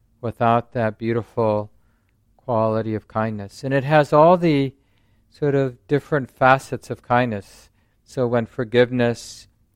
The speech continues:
would be the appropriate way of showing up, then forgiveness is there. If the appropriate quality would be gratitude or some aspect of appreciation, then that's right there. Or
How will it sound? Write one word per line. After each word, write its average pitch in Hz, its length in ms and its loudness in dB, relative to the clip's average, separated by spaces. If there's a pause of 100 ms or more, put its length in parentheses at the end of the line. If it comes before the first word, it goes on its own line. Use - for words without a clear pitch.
would 120 180 -8
be 120 140 0
the 117 160 -2
appropriate 113 920 0 (840)
way 113 220 0
of 107 120 -6
showing 107 360 -4
up, 113 240 -6
then 113 120 -10
forgiveness 113 600 -6
is 107 120 -10
there. 113 280 2
If - 160 -12 (720)
the 113 60 -6
appropriate 120 580 0
quality 113 500 0
would 107 220 -10
be 113 120 -8
gratitude 127 920 -2
or 101 300 -6 (340)
some 110 560 -4
aspect 110 540 -6
of 107 100 -8
appreciation, 113 840 -6
then 113 180 -10
that's 113 280 -10
right 110 320 -2
there. 110 420 0 (640)
Or 107 120 -10